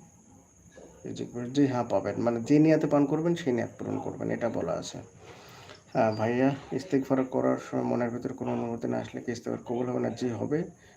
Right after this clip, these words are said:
মানে শুরুতে শয়তান ওয়াসওয়াসা দিবে, মনে কোনো অনুভূতি আসবে না, কিন্তু আস্তে আস্তে আসবে, ধৈর্য ধারণ করে ইস্তেগফার করবেন। "আসসালামু আলাইকুম ভাইয়া, আহ, পরিবারের ঝামেলা,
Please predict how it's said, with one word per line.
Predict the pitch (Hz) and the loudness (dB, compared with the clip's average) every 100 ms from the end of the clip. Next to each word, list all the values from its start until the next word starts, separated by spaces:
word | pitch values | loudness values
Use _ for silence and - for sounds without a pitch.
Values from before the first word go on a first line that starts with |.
| - | -8
মানে | 113 113 | -2 0
শুরুতে | - 143 143 156 | 2 2 4 2
শয়তান | 151 131 131 131 | 2 2 4 4
ওয়াসওয়াসা | 120 135 131 | 2 0 2
দিবে, | 135 143 | 4 6
মনে | 131 117 | 4 4
কোনো | 117 123 | 2 2
অনুভূতি | 120 113 113 110 | 2 0 0 -2
আসবে | 107 110 | -2 -2
না, | 113 | -2
কিন্তু | 117 113 | 0 0
আস্তে | 113 - | 0 -2
আস্তে | 117 - | -2 -2
আসবে, | 110 117 160 | -2 0 -2
ধৈর্য | 180 - 113 113 | -2 -2 -2 -2
ধারণ | 113 110 | -4 -2
করে | 113 113 | -2 -2
ইস্তেগফার | 113 110 107 110 | -4 -6 -6 -4
করবেন। | - 50 92 - - - - - - - | -4 -4 -6 -8 -20 -20 -20 -20 -14 -4
"আসসালামু | - 151 147 | 4 6 6
আলাইকুম | 139 | 4
ভাইয়া, | 131 120 120 | 2 2 2
আহ, | 151 - - 135 123 120 | 0 -4 0 2 2 2
পরিবারের | 135 139 139 147 147 | 6 6 8 6 4
ঝামেলা, | 135 113 123 | 2 0 2